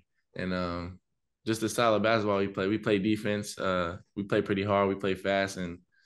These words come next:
we're usually strong and athletic. So, uh, that's why I think right now we got the best basketball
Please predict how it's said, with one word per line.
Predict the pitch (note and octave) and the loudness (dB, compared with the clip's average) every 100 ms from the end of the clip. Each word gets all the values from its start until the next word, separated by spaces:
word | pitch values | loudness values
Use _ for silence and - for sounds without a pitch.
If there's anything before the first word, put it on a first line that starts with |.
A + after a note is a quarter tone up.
| _ | _
we're | F#2+ G2+ | -2 0
usually | G#2 F#2 | 0 -2
strong | F2+ G2 | -2 -2
and | F#2+ | 0
athletic. | F#2 F2+ F#2+ F2 | 0 -2 -4 -4
So, | - E2+ F#2 - _ _ _ _ - | -8 -10 -12 -14 _ _ _ _ -10
uh, | E2+ | -2
that's | G2 G#2+ | -2 2
why | G2 | 0
I | |
think | G2 F#2 | 2 0
right | F#2+ F#2+ | 0 0
now | F2+ | 0
we | F#2 | 0
got | F2 | -2
the | E2 | -4
best | F2 F2+ | -4 -4
basketball | F2+ F2+ F2 E2+ E2+ | -2 -4 -4 -8 -10